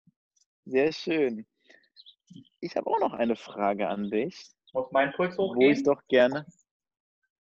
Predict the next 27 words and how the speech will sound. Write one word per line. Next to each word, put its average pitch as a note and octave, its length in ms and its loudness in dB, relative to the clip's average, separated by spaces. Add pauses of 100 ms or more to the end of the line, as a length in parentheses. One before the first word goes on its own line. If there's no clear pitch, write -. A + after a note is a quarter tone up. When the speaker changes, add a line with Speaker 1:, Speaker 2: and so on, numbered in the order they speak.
(240)
Speaker 1:
Wie A#2+ 100 2
bitte? B2+ 220 2 (340)
Speaker 2:
Muss B2+ 200 -10
mein C3+ 300 2
Puls F#3 320 2
hochgehen, F#3 460 -2
so C#3+ 100 -2
wie C3+ 100 -4
deiner D3 300 4
hochging? E3+ 440 2 (300)
Speaker 1:
Nein. G2+ 840 0 (260)
Nein, D3 260 2
das G#2 100 2
muss G#2+ 160 0
er G2+ 80 4
nicht. C#3+ 260 2 (640)
Und B2+ 140 0
zwar C#3 140 2
hast D#3+ 200 2
du C#3+ 60 2
ja B2+ 140 6
schon A2 380 -4
erzählt, A2+ 360 -2
dass A2 160 -4
du G#2+ 100 -6
ein G#2 60 -4
großer - 300 -4